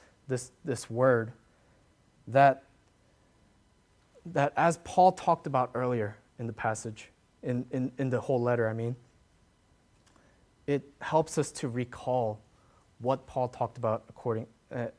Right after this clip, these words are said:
about grace. We read this last week as well during the service, but chapter two, verse four through ten says this, "But God, being rich in mercy, because of the great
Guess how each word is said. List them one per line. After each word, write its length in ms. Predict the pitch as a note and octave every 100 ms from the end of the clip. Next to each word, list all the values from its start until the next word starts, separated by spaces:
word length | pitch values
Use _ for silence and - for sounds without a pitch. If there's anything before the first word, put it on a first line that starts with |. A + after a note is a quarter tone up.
| -
about 300 | A#2+ A#2 A2+
grace. 400 | A2 G#2+ - - _ _ _ _ _ _ _ _ _
We 100 | B2+
read 220 | B2 C#3 C3+
this 180 | C3
last 320 | A2+ A#2+ D3+ -
week 160 | B2
as 160 | B2 A2+
well 140 | A2+
during 260 | A2 A2+ A2
the 80 | A2
service, 600 | - A2 A2 A#2 - - _ _ _ _ _ _ _ _ _ _ -
but 160 | A#2 - _ _ _ _ _ _ _ -
chapter 320 | C#3+ - B2
two, 340 | - - E3
verse 240 | C3 B2+ B2
four 300 | - C#3 C3+
through 160 | C3
ten 240 | A#2 C#3 A#2+
says 260 | A#2+ A2+
this, 380 | B2 B2+ - - _ _ _ _ _
"But 220 | D3 C#3
God, 320 | - E3+ F3+ D3+
being 280 | F3 E3 C#3
rich 360 | C3 D#3 D#3 -
in 180 | C3+ B2
mercy, 340 | C3 C3 C3
because 440 | B2 B2+ D#3 D#3
of 80 | D3+
the 100 | C3+
great 480 | B2 B2+ C3 C3+ D#3